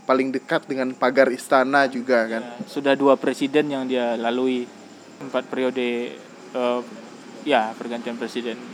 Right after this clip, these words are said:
Speaker 2: ya tetap saja tidak, eh, mendapat bintang tanda jasa. Bahkan diajak ke dalam pun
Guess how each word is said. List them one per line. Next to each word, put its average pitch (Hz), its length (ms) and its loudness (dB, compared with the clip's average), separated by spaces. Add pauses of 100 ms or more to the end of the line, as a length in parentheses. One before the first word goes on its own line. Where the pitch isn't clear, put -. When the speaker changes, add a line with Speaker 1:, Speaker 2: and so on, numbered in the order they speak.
Speaker 2:
ya 113 240 -4
tetap 117 400 -4
saja 156 320 0 (640)
tidak, 143 240 8
eh, 127 560 6
mendapat 131 400 2
bintang 127 400 -2
tanda 127 240 -2
jasa. 123 320 -4 (480)
Bahkan 147 240 4
diajak 170 400 6
ke - 80 -6
dalam 151 380 6
pun 202 100 2